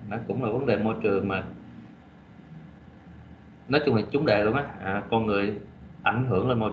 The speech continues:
trường như thế nào đó, ô nhiễm không khí, ô nhiễm nước rồi. <coughs>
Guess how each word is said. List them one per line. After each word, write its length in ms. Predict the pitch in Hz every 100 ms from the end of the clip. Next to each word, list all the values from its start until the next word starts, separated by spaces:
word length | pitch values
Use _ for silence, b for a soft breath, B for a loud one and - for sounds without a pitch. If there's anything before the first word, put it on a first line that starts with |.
| 104
trường 360 | 95 92 92 98
như 160 | 113 110
thế 60 |
nào 240 | 117 92 90
đó, 100 | 104
ô 220 | 117 104
nhiễm 240 | 95 87
không 120 | 120 107
khí, 100 | 117
ô 60 | 113
nhiễm 240 | 104 87 101
nước 220 | 131 170 - 104 87
rồi. 100 | 85 - B B B - - - -
<coughs> 80 | -